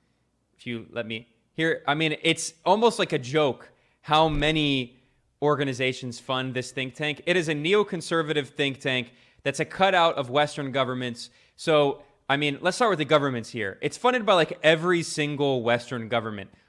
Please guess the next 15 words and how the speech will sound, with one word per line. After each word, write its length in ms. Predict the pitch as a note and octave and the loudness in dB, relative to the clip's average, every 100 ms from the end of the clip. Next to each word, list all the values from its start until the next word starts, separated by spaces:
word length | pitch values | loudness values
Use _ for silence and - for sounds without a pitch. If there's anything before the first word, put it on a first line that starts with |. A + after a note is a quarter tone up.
| _ | _
Australia, 800 | C#3+ D3 - F3 E3+ D#3+ A#2 G2 - _ A#2+ | 0 0 2 4 4 4 0 -4 -8 _ 0
Denmark, 560 | D#3+ D#3+ C3+ A2 G#2 - - | 2 2 2 0 -2 -10 -4
Netherlands, 680 | D3 D#3 C#3+ A#2+ G#2+ G2+ - | 2 2 2 -2 -6 -10 -14
the 120 | B2 | -10
E 160 | C#3 E3 D#3+ | -6 -4 -2
U 160 | D#3+ | 0
itself, 520 | C3+ - D#3+ B2+ G#2+ - _ | -2 -2 0 0 0 -10 _
Finland, 580 | _ F#3+ F3 C3 G#2 G2 _ - | _ 0 0 -2 -6 -10 _ -8
Germany, 600 | A#2+ F3 D#3 A#2+ G2+ - _ | -2 0 0 -4 -6 -12 _
Canada. 640 | - F3+ F#3 C3+ A2 G2 - _ _ - | -2 0 2 2 0 -2 -10 _ _ -6
The 140 | C#3 | -4
Global 560 | E3 D#3 F3 G3 G3 G#3 | -4 2 6 6 8 6
Coalition 720 | - F3+ F3+ D#3+ E3+ - F#3+ | 6 6 6 4 0 0 -4
to 100 | E3 | -2
Defeat 440 | D3 D3 - E3 | -4 -4 -6 -6